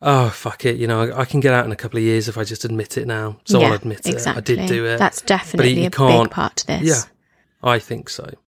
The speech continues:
Speaker 2: So as I said in part one, the jury of eight women and seven men took just five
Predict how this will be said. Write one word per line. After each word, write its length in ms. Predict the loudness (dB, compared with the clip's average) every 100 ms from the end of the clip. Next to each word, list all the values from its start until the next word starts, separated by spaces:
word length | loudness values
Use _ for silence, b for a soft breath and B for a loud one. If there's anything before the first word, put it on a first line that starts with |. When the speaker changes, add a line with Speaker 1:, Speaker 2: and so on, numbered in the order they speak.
| _ _ _ _ _ _
Speaker 2:
So 140 | -2 0
as 120 | 2
I 120 | 2
said 260 | 2 0 0
in 180 | -2 -2
part 280 | -2 -2
one, 340 | -2 0 2 2
the 80 | 0
jury 340 | 0 2 2
of 120 | 2
eight 280 | 0 -2 -4
women 260 | -2 0 0
and 160 | -2 -2
seven 240 | 0 2
men 260 | 2 0 -2
took 280 | -4 -4
just 280 | -4 -2 -2
five 380 | -2 0 2 2